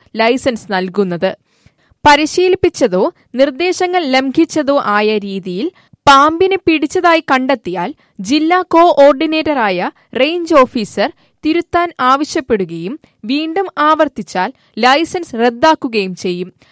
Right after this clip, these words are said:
പരിശീലനം നേടാൻ ആഗ്രഹിക്കുന്നവർ വനവൽക്കരണ വിഭാഗം അസിസ്റ്റന്റ് കൺസർവേറ്ററുടെ ഓഫീസിലോ വനം വകുപ്പിന്റെ മൊബൈൽ ആപ്പായ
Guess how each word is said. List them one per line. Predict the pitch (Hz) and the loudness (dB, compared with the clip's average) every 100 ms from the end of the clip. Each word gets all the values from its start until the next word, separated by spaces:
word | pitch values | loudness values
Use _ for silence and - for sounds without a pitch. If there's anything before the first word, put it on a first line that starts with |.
| _ _ | _ _
പരിശീലനം | 254 262 277 330 330 330 320 | 2 2 0 -6 -4 -4 -2
നേടാൻ | 285 285 285 277 240 | -2 0 -2 -4 0
ആഗ്രഹിക്കുന്നവർ | 247 262 320 302 262 214 175 214 - _ _ 220 | 0 0 0 -2 -2 -4 -2 -2 -4 _ _ 2
വനവൽക്കരണ | 262 285 349 359 359 359 339 330 330 _ | 4 4 4 4 4 2 2 2 -4 _
വിഭാഗം | 226 254 233 254 220 240 - | -4 0 4 4 4 -2 -2
അസിസ്റ്റന്റ് | 233 254 339 330 - 349 320 - | 2 2 2 -4 -2 -4 -6 0
കൺസർവേറ്ററുടെ | 269 277 269 349 339 330 320 - 269 220 269 - - | 0 0 0 0 0 -2 0 0 0 0 0 0 4
ഓഫീസിലോ | 254 277 320 302 - 185 285 - _ | 6 4 0 -4 -4 -4 -6 -8 _
വനം | 208 262 294 359 | 0 2 2 0
വകുപ്പിന്റെ | 359 320 330 320 285 294 | 0 2 0 -2 -2 -4
മൊബൈൽ | 247 233 226 320 349 | 0 0 2 -2 0
ആപ്പായ | 262 269 - 214 175 | 0 0 0 -2 -2